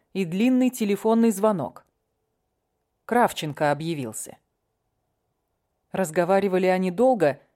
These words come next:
пока у Кравченко не закончилась телефонная карта. И вроде бы ни о чём. Кравченко жаловался, что босс его в конец достал.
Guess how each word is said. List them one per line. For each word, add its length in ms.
пока 300
у 80
Кравченко 680
не 120
закончилась 720
телефонная 680
карта. 500
И 140
вроде 320
бы 140
ни 120
о 140
чём. 400
Кравченко 580
жаловался, 580
что 220
босс 280
его 200
в 80
конец 400
достал. 520